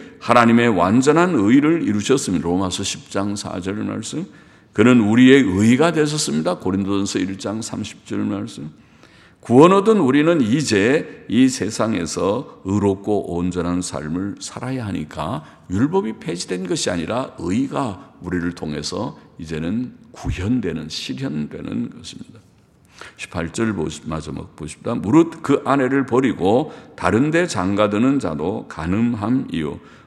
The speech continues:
무릇 버리운 이에게 장가드는 자도 가늠함이니라."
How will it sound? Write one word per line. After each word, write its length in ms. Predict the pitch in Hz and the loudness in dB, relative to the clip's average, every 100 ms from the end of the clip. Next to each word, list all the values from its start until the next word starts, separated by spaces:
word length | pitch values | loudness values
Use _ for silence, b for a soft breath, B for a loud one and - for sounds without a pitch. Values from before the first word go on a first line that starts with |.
| B | B
무릇 320 | 95 95 - | -2 -2 -4
버리운 640 | - 85 101 131 165 160 | -6 -4 0 0 0 -2
이에게 580 | 113 113 73 85 117 151 - - | -2 -2 -2 -4 -6 -8 -14 -18
장가드는 760 | - 78 78 85 78 82 113 | -10 -8 -6 -6 -6 -4 -4
자도 580 | 139 73 67 78 117 151 B - | -4 -8 -8 -6 -6 -10 B -16
가늠함이니라." 1160 | - 69 76 76 78 98 117 - 80 69 69 | -10 -8 -6 -6 -6 -4 -4 -6 -8 -8 -10